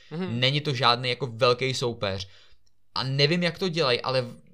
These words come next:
Speaker 2: prostě oni si, oni si ty body na, oni si ty body,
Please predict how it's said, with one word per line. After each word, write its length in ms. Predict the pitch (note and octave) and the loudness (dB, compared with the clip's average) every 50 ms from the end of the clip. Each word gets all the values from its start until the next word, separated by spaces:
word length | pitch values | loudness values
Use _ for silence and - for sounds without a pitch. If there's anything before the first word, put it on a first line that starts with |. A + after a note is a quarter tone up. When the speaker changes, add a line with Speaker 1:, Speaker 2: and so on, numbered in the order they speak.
| - - | -18 -10
Speaker 2:
prostě 320 | - C3+ B2 - E3+ D#3+ | -8 -6 -4 -2 -2 -2
oni 320 | B2+ B2 C3+ C3+ C#3+ D3 C#3+ | 0 0 0 0 0 -2 -2
si, 240 | - - F3 - | -2 -4 -6 -6
oni 280 | - C#3 C3 C#3 D3 C#3+ | -6 -6 -6 -4 -4 -4
si 120 | - D#3 | -4 -4
ty 120 | C#3+ D#3 D3+ | -4 -4 -4
body 240 | B2 C3+ C3+ C3+ C#3+ | 0 0 0 0 0
na, 200 | C#3 C#3 C3 C3+ C#3 D3 C#3+ C#3 C3+ C3 C3 A2+ A#2+ C#3+ | -2 -2 -2 -4 -6 -8 -10 -10 -12 -10 -10 -8 -8 -6
oni 180 | C#3 C#3+ D3 C#3+ | -6 -4 -4 -4
si 120 | - D#3 | -4 -4
ty 80 | D3 D#3+ | -4 -4
body, 460 | C3 A#2+ C3+ C3+ C3 C3 C3 B2+ C3 | -2 0 0 0 0 0 -2 -4 -6